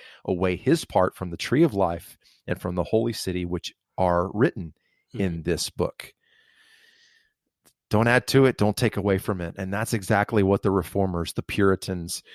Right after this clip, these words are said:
Speaker 2: Mm-hmm.
Speaker 1: uh, you know, the, the, the men of the,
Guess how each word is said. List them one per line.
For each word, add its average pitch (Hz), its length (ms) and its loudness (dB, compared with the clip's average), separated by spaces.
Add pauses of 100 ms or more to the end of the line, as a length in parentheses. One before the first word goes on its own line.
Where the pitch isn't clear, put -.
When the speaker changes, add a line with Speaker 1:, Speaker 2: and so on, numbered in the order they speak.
(100)
Speaker 2:
Mm-hmm. 95 300 -14 (100)
Speaker 1:
uh, 95 480 4
you 104 140 -4
know, 95 120 -2
the, 95 180 -4
the, 101 160 -4
the 98 140 -6
men 101 400 0
of 92 140 -4
the, 98 200 0